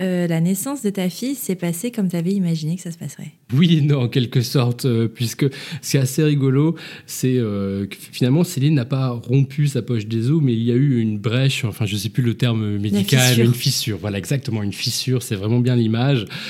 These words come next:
Speaker 2: Euh, bon, bah, ça on le savait pas, hein, euh, donc on, on arrive à la maternité parce que voilà, il y avait un peu de liquide finalement dans le lit, hein, classiquement, et cetera. Donc on, on applique bien le protocole, tu sais, des bons élèves,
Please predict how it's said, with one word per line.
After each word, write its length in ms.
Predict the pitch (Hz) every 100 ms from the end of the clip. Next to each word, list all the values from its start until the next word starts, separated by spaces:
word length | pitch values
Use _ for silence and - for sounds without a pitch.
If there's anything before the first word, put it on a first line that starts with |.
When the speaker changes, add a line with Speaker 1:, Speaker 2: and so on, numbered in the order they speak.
| 190 117
Speaker 2:
Euh, 480 | 104 101 101 101 98
bon, 140 | 98 98
bah, 100 | 90
ça 160 | 110
on 60 | 101
le 60 |
savait 260 | 90 98 98
pas, 280 | 92 127 131
hein, 340 | 107 101 98
euh, 200 | 92 90
donc 240 | 87 95 -
on, 140 | 98
on 160 | 131 101
arrive 220 | 98 104
à 60 | 101
la 100 | 98
maternité 480 | 98 95 101 98 101
parce 140 | 90
que 100 | -
voilà, 280 | 87 98 104
il 40 | 98
y 40 |
avait 140 | 87
un 120 | 95 92
peu 140 | -
de 80 | 98
liquide 380 | 98 - 123 -
finalement 460 | - 98 98 98
dans 140 | 92 92
le 60 |
lit, 140 | 107 131
hein, 120 | 104
classiquement, 460 | 90 90 - - 95
et 60 |
cetera. 600 | 87 - - 87 92 98 98
Donc 220 | 92 -
on, 100 | 90
on 100 | 90
applique 360 | 87 - 107 98
bien 140 | 101
le 60 | 95
protocole, 760 | - 98 95 - 98 98 95 87
tu 100 | -
sais, 260 | - 90
des 100 | 87
bons 260 | 90 101 95
élèves, 440 | 90 90 92 90